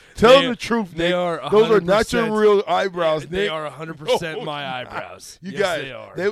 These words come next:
Speaker 1: those eyebrows can come off the next
Speaker 2: They
Speaker 1: time
Speaker 2: are,
Speaker 1: you see
Speaker 2: no.
Speaker 1: Nick. Ju-, just look closely. There's Velcro.
Speaker 2: Oh, really?
Speaker 1: Yeah, he's got Velcro.
Speaker 2: B J, come over
Speaker 1: <laughs>
Speaker 2: here and try to pull my eyebrows off 'cause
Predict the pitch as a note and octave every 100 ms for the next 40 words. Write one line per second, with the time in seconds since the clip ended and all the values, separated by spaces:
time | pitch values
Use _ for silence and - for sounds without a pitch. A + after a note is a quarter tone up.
0 | F3+ F3+ G3 F3+ F3 D#3+ D#3 C#3 - D#3+
1 | C#3+ B2 C3+ E3 E3+ D#3+ D3+ - E3+ F3
2 | - D#3+ - _ _ - F3+ - E3+ C3+
3 | F3+ - E3 G3+ - G#3 A3 F3 F#3 F3
4 | _ - - E3+ F3 C3 F3 A#3+ C4 F3
5 | D#3+ C#3+ C#3+ A#3+ A#3+ A3 A#3+ B3 G#3+ B3
6 | G#3 F3+ G#3+ G#3 F3+ B3 C4 G#3 G#3+ -
7 | C#4+ F#4+ F4+ C#4 D4 - A#3+ - A#3 A3
8 | F3+ F3+ F3 D#3 C#3+ C3 G#2+ -